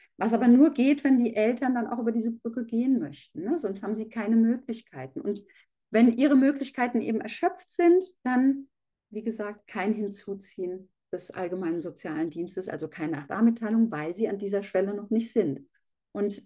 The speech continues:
das kann ja mitunter, ne, wenn Ihre Kolleginnen und Kollegen die Not eines Kindes sehen, ähm, sehr aufgeregt sind, ähm, ein ganz wichtiger Punkt sein, auch als Leitung immer noch mal zu gucken,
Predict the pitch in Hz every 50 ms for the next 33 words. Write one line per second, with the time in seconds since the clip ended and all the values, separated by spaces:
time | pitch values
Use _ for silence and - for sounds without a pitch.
0 | _ - 226 220 - - - 240 254 277 294 277 269 262 233 - 233 226 - 247
1 | 247 269 269 277 254 247 240 220 233 277 294 294 240 202 226 233 233 220 220 220
2 | - _ _ _ _ _ _ - 247 240 226 240 233 233 240 233 233 226 226 220
3 | 208 196 - - - _ _ - 233 226 202 220 233 233 233 233 233 220 220 220
4 | - _ _ _ _ _ _ _ - 220 220 214 202 214 233 247 - - 214 214
5 | 220 214 - _ - 247 240 262 247 254 240 233 - - 226 233 233 226 220 226
6 | 226 220 214 - - 202 196 196 202 196 190 185 196 - 214 - - 208 208 220
7 | 226 - 233 220 190 220 226 226 - - - 202 190 196 202 202 208 226 - -
8 | - - 196 185 180 185 185 185 185 190 196 - _ _ _ _ _ _ _ _
9 | - - - 220 220 233 233 269 262 - - 247 240 - - 240 240 233 233 -
10 | - 277 302 311 302 - - 165 156 160 160 165 - - - 175 - 196 - _
11 | - 185 190 190 - 175 180 185 208 233 233 262 214 220 226 220 220 202 202 196
12 | 196 - 202 - - 220 - 220 208 202 202